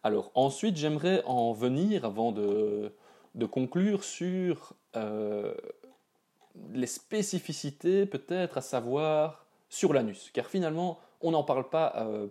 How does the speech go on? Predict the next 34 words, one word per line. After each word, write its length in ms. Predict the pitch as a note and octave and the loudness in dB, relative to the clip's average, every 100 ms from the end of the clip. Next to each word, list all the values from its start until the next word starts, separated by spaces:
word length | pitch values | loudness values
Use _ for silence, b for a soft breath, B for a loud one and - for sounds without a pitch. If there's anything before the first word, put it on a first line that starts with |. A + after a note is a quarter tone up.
| - | -6
pas 120 | C3+ | -4
hyper 360 | C#3+ - D3 - | -4 -2 -2 -2
souvent. 380 | - G#2 - - _ _ B B B B B B B B | -10 -10 -12 -20 _ _ B B B B B B B B
Alors 220 | - - | -8 -6
tout 140 | - F3+ | 0 6
d'abord, 760 | D3+ C#3+ F#3 A3 A#3 - - - - | 8 10 8 6 2 -2 -14 -10 0
euh, 560 | B2 A#2 A2+ A2+ A2 - - - | 4 8 8 8 4 0 -8 -18
savoir 460 | - - B2+ F#3+ F#3+ | -6 0 2 2 0
que 80 | - | 2
l'anus 480 | B2+ D#3 F#3 - - _ - | 2 2 -2 -8 -18 _ -4
peut 140 | G3+ | -4
se 140 | G3 B2+ | -2 -4
muscler. 400 | C3+ - G#2 G2 _ _ _ _ | -4 -6 -12 -12 _ _ _ _
Donc 140 | A#2+ - - _ - | -14 -14 -18 _ 2
plus 260 | B3+ B3 | 4 4
vous 240 | B2 C3 C#3 | 0 0 0
allez 200 | C3 A#2 | 0 -2
entraîner 420 | A2 - A#2 A2+ | -4 -4 -4 -2
vos 120 | A2 | -6
sphincters 480 | - A#2+ A2 A#2+ G#2 | -6 -8 -6 -6 -6
à 20 | |
s'ouvrir, 560 | - G#2+ A2 F#3+ A#3 _ _ _ _ _ - | -6 -6 -4 -6 -8 _ _ _ _ _ -2
plus 160 | C4 A3+ | 2 6
ils 40 | |
deviendront 380 | G3+ F#3+ F#3 F#3+ | 6 6 4 4
toniques 420 | F#3+ G3 - - - | 6 4 0 -18 -8
et 60 | B2 | -6
seront 240 | B2 A#2 | -2 -2
bien 360 | A2 D3 G3+ G3+ | -2 0 2 4
irrigués 420 | F3 E3 D3 E3 | 2 2 4 2
par 160 | D#3+ C3+ | 4 2
le 60 | |
flux 120 | C3+ | 2
sanguin. 380 | C#3+ C3 G#2+ G#2+ | -6 -6 -6 -10